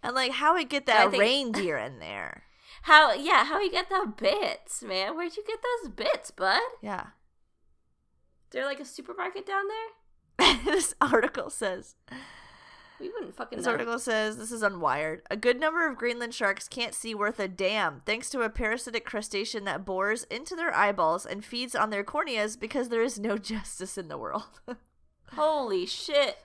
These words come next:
Speaker 2: <laughs>
Speaker 1: A hundred percent of Greenland sharks caught near Svalbard, I don't, I can't speak Norwegian, Norway had parasites attached to their eyes. So it's like,
Speaker 2: Oh,
Speaker 1: it's, like,
Speaker 2: man.
Speaker 1: wicked common. I feel like that's that parasite's, like, main,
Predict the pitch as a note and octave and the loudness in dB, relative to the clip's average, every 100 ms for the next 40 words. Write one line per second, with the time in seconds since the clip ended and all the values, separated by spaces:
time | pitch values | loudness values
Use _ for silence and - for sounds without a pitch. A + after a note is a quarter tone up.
0 | C4+ - A#3 B3+ C4+ D4+ D#4 D#4+ B3+ A3 | -4 4 6 6 2 0 -2 -2 -2 0
1 | G#3+ G#3+ G#3+ A3 A3 G#3 G3+ - A3+ F#3+ | 0 0 -2 -4 -2 -2 -2 0 6 6
2 | F#3+ F#3+ F#3 - - F#3+ G3 G3+ G3+ G3+ | 4 -2 -2 -6 -4 0 2 4 4 4
3 | G3+ G#3 G#3 _ _ _ _ _ - E3 | 2 0 -4 _ _ _ _ _ -6 -4
4 | C#3+ F#2+ - - F#3 - - - - - | -4 -6 -8 -8 -8 -10 -12 -14 -16 -18
5 | - - - G2+ G#2 - - - G3+ G#3+ | -20 -16 -12 -10 -12 -14 -16 -8 2 4
6 | G#3 G3 F3 G#3+ F3+ - F3 G3 F#3 D#3 | 4 2 0 -2 -4 -2 -2 -4 -6 -8
7 | - - - F#3 - - - - - - | -10 -12 -8 -6 -6 -8 -16 -16 -16 -14
8 | - G1+ - - - _ _ _ _ _ | -14 -14 -16 -20 -20 _ _ _ _ _
9 | _ _ _ - B3 D#4+ F#3 - D4 D4 | _ _ _ -8 -4 -2 -2 -4 0 2
10 | D4 A3 G3+ - A3+ G#3 F#3+ A#3 - G#4 | 2 0 -2 0 2 2 2 0 0 0
11 | D4+ - B3+ C4 C4 A3+ B3+ G#3 A3 A3 | 0 2 2 2 0 -2 0 0 0 -2
12 | G3 - F3+ F#3+ F#3 F#3+ G3 F#3+ F#3 F3 | -2 -2 -6 -6 -6 -6 -4 -8 -10 -14